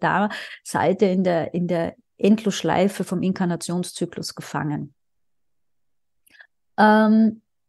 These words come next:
okay, ich sage euch mal, was ich weiß vom Astralreisen her und auch von einer Vier. Ähm, tatsächlich ist es so, wenn ihr sterbt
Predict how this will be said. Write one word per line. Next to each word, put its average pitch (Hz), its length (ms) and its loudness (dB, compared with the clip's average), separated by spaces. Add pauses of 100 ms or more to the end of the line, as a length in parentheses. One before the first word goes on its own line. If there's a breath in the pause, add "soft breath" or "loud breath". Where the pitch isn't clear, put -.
(160)
okay, - 200 4
ich 190 160 2
sage 233 200 4
euch 247 120 2
mal, 233 140 2
was 208 200 0
ich 208 120 -6
weiß 202 460 2
vom 208 160 -2
Astralreisen 220 720 0
her 220 220 0
und 202 100 2
auch 180 120 -4
von 202 180 -2
einer 185 180 0
Vier. 240 440 0 (600 loud breath)
Ähm, 214 1040 0 (420)
tatsächlich 254 480 2
ist 233 160 2
es 220 240 -4
so, 254 520 4
wenn 214 200 2
ihr 220 460 2
sterbt 190 680 -2